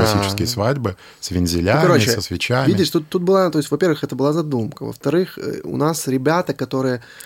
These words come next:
Speaker 1: Все очень
Speaker 2: которые,
Speaker 1: заморочились, очень
Speaker 2: которые
Speaker 1: сильно.
Speaker 2: занимаются организацией, то есть мы не нанимаем кого-то извне, мы нанимаем подрядчиков, там, понятно, по звуку, по свету, бла-бла-бла, но мы там вот конкретно всю канву и саму идею, всегда она рождается внутри компании, у нас H R-департамент этим занимается,
Speaker 1: Тут ещё
Speaker 2: прописывает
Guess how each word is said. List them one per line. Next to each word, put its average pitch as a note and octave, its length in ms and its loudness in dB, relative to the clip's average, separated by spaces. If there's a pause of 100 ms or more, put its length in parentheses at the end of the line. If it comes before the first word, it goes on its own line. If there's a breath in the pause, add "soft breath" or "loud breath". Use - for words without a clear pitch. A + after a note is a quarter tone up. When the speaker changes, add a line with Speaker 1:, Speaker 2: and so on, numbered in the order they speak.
(160 loud breath)
Speaker 1:
Все - 160 2
очень A#2 100 4
Speaker 2:
которые, D3 140 4
Speaker 1:
заморочились, G#2+ 640 0
очень F#2 300 -2
Speaker 2:
которые F3+ 360 4
Speaker 1:
сильно. D3 40 0
Speaker 2:
занимаются D#3+ 520 2
организацией, C3+ 680 -2
то C#3 80 -2
есть - 200 -6
мы C#3 160 2
не E3 160 4
нанимаем D#3+ 500 2
кого-то D3 360 0
извне, C3+ 480 0
мы A2 100 -2
нанимаем C3+ 360 2
подрядчиков, D3 400 -2
там, A#2 80 -4
понятно, A2+ 320 -2
по A2+ 120 -6
звуку, D3+ 300 -2
по - 120 -8
свету, A#2 280 -2
бла-бла-бла, B2 520 0 (380 loud breath)
но C3 120 0
мы F3 600 4
там A#2+ 460 -2
вот B2 340 -4
конкретно C3+ 400 2
всю C3+ 140 -4
канву C#3 500 0
и D3 40 4
саму B2+ 300 2
идею, E3+ 360 0
всегда C#3+ 300 -2
она C#3+ 120 2
рождается B2+ 400 -2
внутри B2+ 360 -4
компании, D3+ 560 -2
у B2+ 40 -2
нас A#2 160 -6
H A2+ 200 -6
R-департамент D#3+ 680 -2
этим C3 140 -6
занимается, B2+ 760 0
Speaker 1:
Тут A2 160 2
ещё A#2+ 200 2
Speaker 2:
прописывает D3 320 2